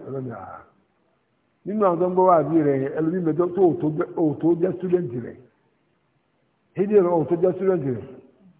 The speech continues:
Nígbà wọn dé Bahrain, bí táwọn Majma'a Bahrain, tí wọ́n rí àwọn odò ńlá ńlá tí wọ́n pàdé, tí ẹyẹ, ẹyẹ kan náà rí bí kéré mọ̀ yẹn, ó wá mú mi.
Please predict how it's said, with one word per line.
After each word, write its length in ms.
Nígbà 160
wọn 280
dé 140
Bahrain, 640
bí 120
táwọn 300
Majma'a 380
Bahrain, 460
tí 60
wọ́n 180
rí 60
àwọn 220
odò 200
ńlá 200
ńlá 140
tí 100
wọ́n 120
pàdé, 240
tí 80
ẹyẹ, 320
ẹyẹ 260
kan 180
náà 120
rí 80
bí 200
kéré 220
mọ̀ 120
yẹn, 180
ó 60
wá 160
mú 160
mi. 140